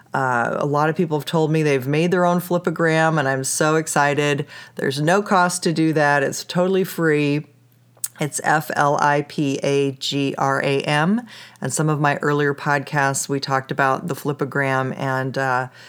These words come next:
setting up that whole visualization and affirmation system on your phone so you can look at it every day. And of course, writing in your wealth journal, whether you have your own wel-,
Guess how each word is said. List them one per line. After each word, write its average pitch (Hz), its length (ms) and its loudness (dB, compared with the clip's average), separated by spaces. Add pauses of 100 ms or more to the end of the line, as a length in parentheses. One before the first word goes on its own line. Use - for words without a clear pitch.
(140)
setting 160 400 0
up 147 140 -4
that 143 180 2
whole 151 560 2
visualization 143 840 0
and 131 120 -2
affirmation 135 720 -2
system 131 640 -2 (380)
on 143 180 2
your 131 120 0
phone 135 480 0
so 151 120 -4
you 143 140 0
can 139 180 -4
look 147 160 -2
at 135 140 2
it 131 120 0
every 131 380 -2
day. 190 440 0 (800)
And 147 360 2
of - 140 -6
course, 208 480 0
writing 156 420 0
in 160 140 2
your 151 100 0
wealth 175 300 2
journal, 131 400 0
whether 143 220 0
you 139 180 0
have 135 180 0
your 131 160 -2
own 208 220 4
wel-, 175 260 2